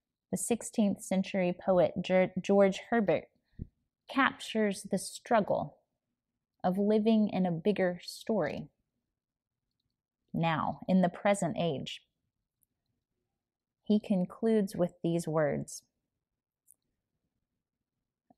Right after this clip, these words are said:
O most gracious Lord, if all the hope and comfort that I gather were from myself,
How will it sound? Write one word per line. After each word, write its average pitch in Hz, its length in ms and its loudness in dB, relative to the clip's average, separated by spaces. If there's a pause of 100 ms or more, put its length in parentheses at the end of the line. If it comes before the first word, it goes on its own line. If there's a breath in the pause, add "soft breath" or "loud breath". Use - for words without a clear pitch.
O 226 180 12
most 233 460 8
gracious 226 680 2
Lord, 156 480 0 (720)
if 190 160 0
all 254 340 10
the 220 120 8
hope - 520 2 (200)
and 202 180 4
comfort 240 600 2
that 185 180 -4
I 220 260 0
gather 208 480 4
were 180 160 2
from 240 320 4
myself, - 840 2